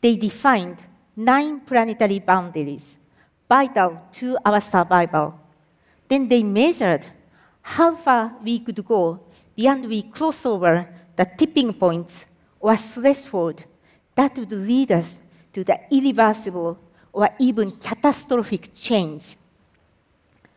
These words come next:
This is where we were in nineteen fifties. We broadly remain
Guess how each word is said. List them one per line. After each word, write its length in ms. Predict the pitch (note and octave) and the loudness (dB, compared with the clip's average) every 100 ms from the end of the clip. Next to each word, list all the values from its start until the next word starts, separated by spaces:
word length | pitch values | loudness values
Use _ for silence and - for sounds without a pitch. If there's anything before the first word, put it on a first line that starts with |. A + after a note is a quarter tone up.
| _ _ _ _ _ _ _ _ _ _ _ _ _ _ | _ _ _ _ _ _ _ _ _ _ _ _ _ _
This 240 | D#4+ E4 - | 0 2 2
is 360 | B3+ A#3 - - _ _ _ _ _ _ _ _ _ _ _ | 0 0 -10 -20 _ _ _ _ _ _ _ _ _ _ _
where 260 | C4+ C4+ A#3+ | 0 2 2
we 180 | A3 | -2
were 300 | G3+ F#3+ F#3 - | 0 2 2 -2
in 240 | G3 G3 | -8 -2
nineteen 400 | A3 A3+ A3 G#3 | 0 0 -2 -4
fifties. 640 | - F#3+ - D#3+ D3 - - _ _ _ _ _ _ _ _ _ _ _ _ - _ _ - | -2 -4 -2 -4 -6 -6 -20 _ _ _ _ _ _ _ _ _ _ _ _ -20 _ _ -4
We 180 | A#3 A#3+ | 0 0
broadly 920 | F3+ A#3+ B3+ E4 F#4 D4 A#3+ A3+ G3 | 0 0 2 4 2 2 2 2 0
remain 480 | F#3+ F#3+ F3+ F3+ | 0 0 -2 -8